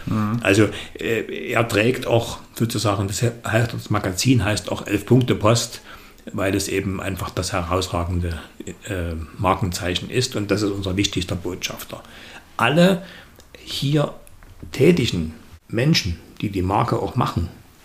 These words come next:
Speaker 2: die sie, die sie ausstatten, die ihnen die Eigenschaften mitgeben, die ihnen das Wesen auch prägen. Es ist ja, äh,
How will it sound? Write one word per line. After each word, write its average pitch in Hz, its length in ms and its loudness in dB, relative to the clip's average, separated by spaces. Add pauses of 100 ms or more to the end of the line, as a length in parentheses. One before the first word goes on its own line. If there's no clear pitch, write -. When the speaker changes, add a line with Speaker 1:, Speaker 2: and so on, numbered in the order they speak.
(340)
Speaker 2:
die 101 80 -2
sie, 95 260 -2 (200)
die 107 80 2
sie - 260 -4
ausstatten, 110 560 4
die 92 240 -2
ihnen 92 360 -2 (380)
die - 140 -4
Eigenschaften 123 580 0
mitgeben, 90 540 -4
die 92 140 -4
ihnen 101 400 -6 (420)
das 104 220 0
Wesen 127 360 8
auch 98 220 0
prägen. 117 480 2 (400)
Es - 140 -10
ist 113 160 -8
ja, 101 320 -4 (340)
äh, 101 280 -8